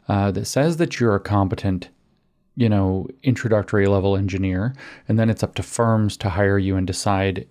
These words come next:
if they can mold you into what they need at their firm, or if, you know, based on what they d-, you know, think. Now you're gonna have these much more specific competencies that are going to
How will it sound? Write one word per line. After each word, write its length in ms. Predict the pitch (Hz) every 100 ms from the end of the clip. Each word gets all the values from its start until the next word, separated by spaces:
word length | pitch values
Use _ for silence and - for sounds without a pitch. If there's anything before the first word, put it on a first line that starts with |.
| -
if 200 | 101 -
they 120 | 104
can 220 | - 95
mold 300 | 98 113 117
you 160 | 107 101
into 140 | 98
what 140 | 95 95
they 120 | 95
need 220 | 98 95
at 120 | 92
their 140 | 98 92
firm, 460 | - 135 127 120 - - - - _ -
or 300 | 107 101 98
if, 140 | - -
you 140 | 117
know, 260 | 98 90 90
based 280 | 104 98 -
on 120 | 98
what 160 | 92 92
they 100 | 95
d-, 180 | 95 - 147 151 101 - - 139
you 300 | 147 165 113
know, 280 | 95 98 -
think. 380 | - 139 135 104 - - - -
Now 140 | 123
you're 140 | 156
gonna 140 | 160 151
have 140 | 131
these 180 | 120 104
much 260 | 101 101 -
more 120 | 101
specific 500 | - 104 - 98 95
competencies 760 | - 110 117 101 95 95 90
that 100 | -
are 60 | 101
going 300 | 98 98 95
to 280 | - 95 95